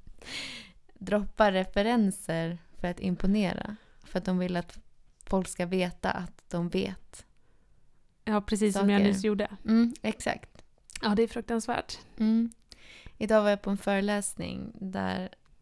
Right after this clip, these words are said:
Speaker 1: min föreläsare sa ett namn som jag inte visste om. Då räckte en person upp handen för att fråga honom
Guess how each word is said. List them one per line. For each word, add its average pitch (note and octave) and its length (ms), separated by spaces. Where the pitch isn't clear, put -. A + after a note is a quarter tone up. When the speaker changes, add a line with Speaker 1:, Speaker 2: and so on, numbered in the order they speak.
Speaker 1:
min F3+ 240
föreläsare F3+ 680
sa E3+ 460
ett F3+ 140
namn F3+ 300
som F3+ 160
jag E3+ 60
inte F3 160
visste F3+ 240
om. A#3+ 240
Då G3 200
räckte - 520
en F#3+ 240
person F#3 360
upp - 180
handen G3 760
för A#3 340
att F#3+ 200
fråga G3 720
honom F3+ 560